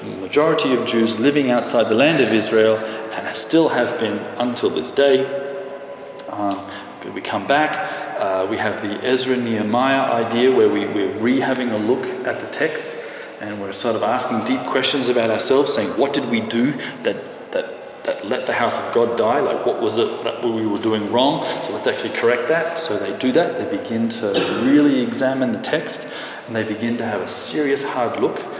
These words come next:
And that's where all the good, uh, uh, all the good material that we now find in the New Testament shows up. It's called the Second Temple period.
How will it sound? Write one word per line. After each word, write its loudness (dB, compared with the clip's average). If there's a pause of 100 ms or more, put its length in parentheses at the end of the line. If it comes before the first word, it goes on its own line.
(180)
And -6
that's -4
where 2
all 6
the 0
good, -2 (340)
uh, 2 (840)
uh, 0
all 10
the 6
good 4
material 6
that 2
we 4
now 4
find 0
in -2
the -2
New 2
Testament -2
shows 0
up. -2 (260)
It's -12
called 2
the 0
Second 0
Temple -4
period. 6